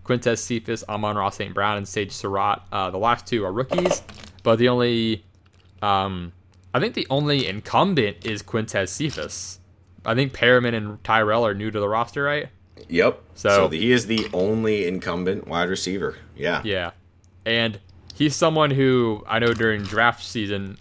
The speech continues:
Speaker 1: um, the previous year, we, at least he was someone who we brought up a fair amount. I was pretty into him, and he's,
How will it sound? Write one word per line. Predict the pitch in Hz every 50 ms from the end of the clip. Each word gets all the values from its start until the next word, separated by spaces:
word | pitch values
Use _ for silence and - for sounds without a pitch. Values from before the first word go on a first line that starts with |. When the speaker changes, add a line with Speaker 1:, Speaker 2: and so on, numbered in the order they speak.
| -
Speaker 1:
um, | - 101 92 90 92 87 82 85 - - _ - - -
the | - 95
previous | - 101 98 95 90 - 101
year, | 98 95 95
we, | 92 95 98 95 98 98 92 - - - - - - -
at | 110
least | 107 98 - - - - _ _ _ - - -
he | - 117 117
was | 117 -
someone | 123 113 107
who | 104 98 95 - - -
we | 110 98
brought | - 98 101 107
up | 110 101 98
a |
fair | - 107
amount. | 98 98 98 98 98 - - -
I | 92 92
was | 98 98 -
pretty | - - - 120 107 95 98
into | 101 104 - - 156 170
him, | 180 185 190 180 - - - - - _ _ - - -
and | 107 110 107 107 104
he's, | 104 120 120 120 117 117 113 107 107 107 -